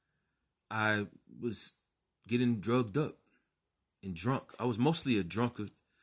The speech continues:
and I used to mess with a little bit of issue, um, back then. Well, not even a little bit. I ain't gonna lie. Like,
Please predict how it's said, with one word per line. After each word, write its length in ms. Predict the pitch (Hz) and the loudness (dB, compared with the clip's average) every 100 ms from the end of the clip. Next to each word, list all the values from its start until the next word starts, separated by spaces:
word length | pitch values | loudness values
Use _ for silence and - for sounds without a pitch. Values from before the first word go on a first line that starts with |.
| - - - _ _ - | -20 -20 -20 _ _ -12
and 120 | 98 | -6
I 40 | |
used 140 | 107 - | 0 0
to 60 | |
mess 260 | 117 113 - | 0 0 0
with 100 | 101 | -2
a 40 | |
little 240 | 101 110 101 | -2 -4 -4
bit 220 | 95 98 | -4 -4
of 60 | 92 | -2
issue, 340 | 117 107 - 101 _ _ _ _ _ _ _ _ _ _ _ _ _ _ _ - | 0 0 -4 -10 _ _ _ _ _ _ _ _ _ _ _ _ _ _ _ -8
um, 500 | 101 95 92 85 92 _ _ _ _ _ _ _ _ _ _ _ _ - | -4 -4 -4 -8 -14 _ _ _ _ _ _ _ _ _ _ _ _ -12
back 300 | 101 101 - | -8 -8 -6
then. 280 | 104 104 104 _ _ _ _ _ _ _ _ _ _ _ _ _ _ _ _ _ _ _ _ | -4 -4 -8 _ _ _ _ _ _ _ _ _ _ _ _ _ _ _ _ _ _ _ _
Well, 160 | 92 87 | -10 -6
not 220 | 92 110 | -2 0
even 180 | 110 107 | 0 -2
a 40 | |
little 260 | 104 101 90 | 0 0 0
bit. 160 | 82 92 | -2 -2
I 40 | |
ain't 100 | 98 | -2
gonna 120 | 95 | -4
lie. 220 | 92 90 | -6 -6
Like, 220 | 87 87 | -8 -12